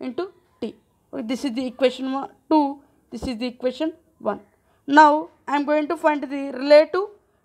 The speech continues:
displacement. Both are displacement. I am going to find the relative displacement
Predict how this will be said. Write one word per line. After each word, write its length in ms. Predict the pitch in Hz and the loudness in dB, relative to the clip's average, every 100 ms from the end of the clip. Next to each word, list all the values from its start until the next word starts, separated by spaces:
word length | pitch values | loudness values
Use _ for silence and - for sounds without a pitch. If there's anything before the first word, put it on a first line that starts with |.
| _ 202 | _ -2
displacement. 760 | 311 - 359 294 220 214 196 - _ | -2 0 4 4 4 -8 -16 -20 _
Both 260 | 214 277 285 | -4 0 4
are 220 | 330 240 | 4 2
displacement. 640 | 254 - 285 269 269 285 - _ _ _ _ | -8 -8 -10 -8 -10 -10 -16 _ _ _ _
I 80 | 262 | -4
am 80 | 262 | 0
going 200 | 269 277 | 0 0
to 60 | |
find 220 | 269 269 262 | -2 -4 -4
the 120 | 269 | -6
relative 480 | 247 269 269 320 370 - 208 | 0 0 2 0 -4 -8 -8
displacement 720 | 233 - 269 254 262 262 | -8 -4 -4 -4 -8 -10